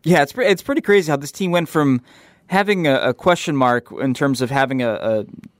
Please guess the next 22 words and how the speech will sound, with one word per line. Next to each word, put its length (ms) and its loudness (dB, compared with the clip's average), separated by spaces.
not 160 2
a 60 2
natural 380 0
fit 160 -2
on 80 0
the 60 -2
right 220 2
side 280 2
playing 180 -2
in 80 0
your 60 -2
top 260 -2
six 280 -6
to 80 -4
now 180 2
they 80 2
have 100 -4
too 100 -4
many 140 -2
forwards. 540 -4
I 80 2
mean, 180 4